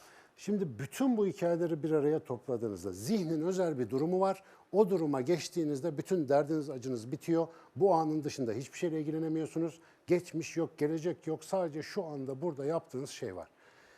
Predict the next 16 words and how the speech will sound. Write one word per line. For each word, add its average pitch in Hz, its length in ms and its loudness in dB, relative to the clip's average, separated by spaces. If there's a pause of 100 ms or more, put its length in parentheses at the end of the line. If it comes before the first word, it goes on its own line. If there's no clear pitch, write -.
(380)
İnsan 123 280 -4
sanki 156 320 -6
bunun 160 120 -4
için 170 180 -8
yapılmış 104 400 -8
gibi. 87 160 -12 (260)
Dikkat 131 260 -2
ettiniz 202 240 -4
mi? 135 100 -6 (640)
Böyle 170 520 6
bir 151 60 -4
şey 175 180 -2
yaptığı 160 380 0
zaman 175 400 0
varlığını 127 420 6
hissediyor. 92 560 -8